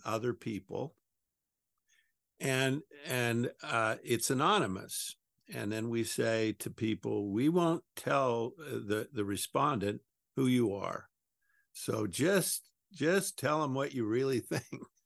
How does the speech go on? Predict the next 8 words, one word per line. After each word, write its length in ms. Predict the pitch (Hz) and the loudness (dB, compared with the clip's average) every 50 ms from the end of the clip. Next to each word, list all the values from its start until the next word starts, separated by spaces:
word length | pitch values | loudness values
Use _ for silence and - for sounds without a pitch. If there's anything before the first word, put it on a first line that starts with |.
| _ _ - | _ _ -2
<laughs> 120 | 214 - - - - 185 - 127 - - | -2 -2 0 0 -2 -2 -2 -2 -4 -2
Okay. 600 | 202 180 185 185 - - 139 143 160 170 190 - - - - - - - - - - - _ _ _ _ _ _ _ - | 0 0 0 0 0 -2 -2 2 2 2 0 0 -4 -8 -16 -20 -20 -20 -20 -20 -20 -20 _ _ _ _ _ _ _ -8
And 420 | - 135 127 123 120 123 123 120 104 | -4 0 2 2 4 4 2 2 2
give 160 | 131 160 156 | 2 2 4
them 180 | 185 185 165 147 | 4 4 4 2
feedback. 720 | - - 160 156 147 135 117 117 104 87 85 - - - _ _ _ - - | 2 2 4 4 4 2 0 -2 -4 -4 -6 -10 -12 -14 _ _ _ -14 -8
And, 560 | 175 120 117 113 113 110 110 110 113 110 117 - _ _ _ _ - | -6 -4 -2 -2 -2 -2 -2 -2 -4 -6 -8 -12 _ _ _ _ -10
um, 480 | - 123 120 113 117 117 113 113 127 | -6 -4 -2 -2 0 0 -2 -4 -6